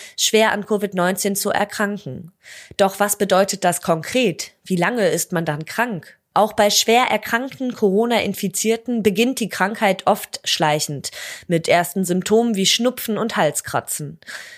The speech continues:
Zwischen dem Symptombeginn und der Aufnahme in einem Krankenhaus vergehen im Schnitt rund vier Tage,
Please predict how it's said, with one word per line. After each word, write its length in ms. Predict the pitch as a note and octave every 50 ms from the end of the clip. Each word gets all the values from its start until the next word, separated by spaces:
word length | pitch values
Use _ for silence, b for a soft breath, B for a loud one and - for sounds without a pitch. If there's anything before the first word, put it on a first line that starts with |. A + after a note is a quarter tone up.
| B -
Zwischen 400 | - - A#3+ C4 - C4+ A#3+ G#3+
dem 180 | A3 G#3+ G#3+
Symptombeginn 840 | F#3 G3+ G3+ G3 - A3+ A#3+ B3+ B3+ G#3+ G3 G3 A3 A#3+ C#4+ D#4 D4
und 220 | - - F3+ F3 -
der 260 | D#3+ D#3 D#3 - -
Aufnahme 600 | E3+ G3+ A3 - - A#3 G#3+ G#3 G#3 G#3+ G#3 -
in 140 | - F#3 E3+
einem 320 | - - E3 F3 E3 F3
Krankenhaus 720 | - - F#3 F#3+ A#3 G#3+ A#3 G#3 F3+ G3+ G3 G3 G3+ G3 -
vergehen 400 | - E3 E3+ F3 F3 F#3+ G3+ E3
im 140 | A#2 E3+
Schnitt 360 | E3 - - G#3 A#3 A3+ - -
rund 180 | F#3 F#3 F3+
vier 280 | - - G3+ A#3 A#3+ A#3+
Tage, 480 | - - F3 D#3+ F#3+ G3+ A#3+ C4 D4+